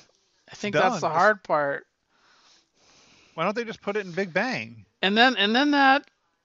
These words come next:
Speaker 1: Eric Larson cover exists too. So,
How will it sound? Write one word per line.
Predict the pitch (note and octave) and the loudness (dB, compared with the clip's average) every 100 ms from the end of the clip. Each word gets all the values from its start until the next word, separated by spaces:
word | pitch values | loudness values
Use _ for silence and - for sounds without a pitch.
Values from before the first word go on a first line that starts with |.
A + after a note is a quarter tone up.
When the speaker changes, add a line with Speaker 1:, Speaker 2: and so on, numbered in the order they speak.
| _ _ _ - | _ _ _ 2
Speaker 1:
Eric | G#3+ A#3+ - | 4 4 6
Larson | A3+ A#3 - A3+ | 6 6 2 -4
cover | F#3 A3+ D4+ C#4 G#3 | 0 2 2 2 0
exists | C#3+ - D3+ C#3 - - | 0 -4 -6 -6 -8 -8
too. | - A3 C3+ A#2+ - _ _ _ _ _ - _ _ _ _ _ _ _ _ D#3 A#2 _ _ _ _ _ _ _ _ _ _ _ _ _ _ _ _ _ _ _ _ _ _ _ | -8 -6 -6 -8 -18 _ _ _ _ _ -20 _ _ _ _ _ _ _ _ -20 -20 _ _ _ _ _ _ _ _ _ _ _ _ _ _ _ _ _ _ _ _ _ _ _
So, | - - C#3+ C#3+ C#3+ | -14 -8 -6 -6 -6